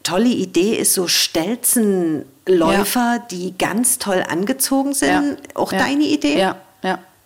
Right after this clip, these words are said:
Speaker 1: Also richtig ins Leben gerufen.
Speaker 2: Alles.
Speaker 1: Nie mal abgekupfert irgendwie, mal irgendwo
Speaker 2: Naja, gut,
Speaker 1: gesehen?
Speaker 2: ich, ich bin jetzt nicht der Erfinder von einer, von Stelzenläufern. Natürlich gibt's sowas. Man, man schaut natürlich, ich bin auf Messen unterwegs, ich bin auf anderen Veranstaltungen unterwegs. Ich hab einen großen Freundeskreis, wo auch,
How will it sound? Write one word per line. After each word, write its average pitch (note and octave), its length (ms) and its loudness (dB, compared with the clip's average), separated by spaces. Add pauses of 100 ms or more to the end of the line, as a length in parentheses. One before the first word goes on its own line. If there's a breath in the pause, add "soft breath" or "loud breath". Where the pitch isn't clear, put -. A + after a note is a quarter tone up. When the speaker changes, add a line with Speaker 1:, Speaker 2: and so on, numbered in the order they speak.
(220)
Speaker 1:
Also G#3+ 120 0
richtig D4+ 320 2
ins D4+ 200 0
Leben G3 280 2
gerufen. E3 280 -2
Speaker 2:
Alles. F3 220 4
Speaker 1:
Nie C4 60 2
mal B3+ 160 2
abgekupfert C4 680 -4
irgendwie, B3 420 -2
mal G#3+ 180 2
irgendwo G#3 260 2
Speaker 2:
Naja, F3 140 0
gut, - 120 2
Speaker 1:
gesehen? A3+ 300 0 (260 loud breath)
Speaker 2:
ich, - 80 -8
ich - 60 -12
bin F3 240 2
jetzt E3 180 0
nicht F#3+ 160 0
der F#3 80 2
Erfinder A#3+ 480 2
von F#3 180 -2
einer, E3 200 0 (200)
von F3 180 0
Stelzenläufern. F3+ 840 2
Natürlich E3 320 0
gibt's - 240 -4
sowas. F3+ 320 0
Man, D#3+ 160 0 (160)
man D#3+ 300 0
schaut E3+ 340 -2
natürlich, F3+ 360 -2
ich E3 120 -10
bin F3+ 140 -2
auf - 160 -4
Messen F#3 260 0
unterwegs, D#3+ 640 2 (380 loud breath)
ich - 160 -6
bin F#3 120 4
auf E3+ 140 0
anderen F3+ 240 4
Veranstaltungen F#3 560 0
unterwegs. D#3 480 2
Ich - 180 -8 (280)
hab - 260 -4
einen F#3 100 0
großen F3+ 320 0
Freundeskreis, F3 720 0
wo F3 120 0
auch, - 100 -4